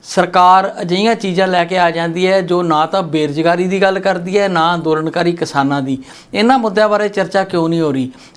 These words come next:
ਅਜਿਹੇ ਬਿੱਲ ਲਿਆ ਕੇ ਇਹ ਲੋਕ ਆਖਰ ਕਰਨਾ ਕੀ ਚਾਹੁੰਦੇ ਹਨ? ਟੀ ਐਮ ਸੀ ਦੇ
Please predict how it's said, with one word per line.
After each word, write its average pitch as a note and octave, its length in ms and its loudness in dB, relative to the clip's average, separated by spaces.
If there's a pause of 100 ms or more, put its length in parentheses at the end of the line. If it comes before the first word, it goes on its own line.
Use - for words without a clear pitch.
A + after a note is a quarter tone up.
ਅਜਿਹੇ G3+ 400 2
ਬਿੱਲ F#3+ 380 0
ਲਿਆ G3 260 2
ਕੇ F#3+ 180 -2
ਇਹ A3 240 2
ਲੋਕ F#3 340 0
ਆਖਰ F#3 260 2
ਕਰਨਾ F#3 360 0
ਕੀ F#3+ 120 -4
ਚਾਹੁੰਦੇ D#3+ 340 -2
ਹਨ? C3 160 -4 (420)
ਟੀ G3+ 160 0
ਐਮ A#3 160 2
ਸੀ A#3+ 220 -2
ਦੇ A#3 280 2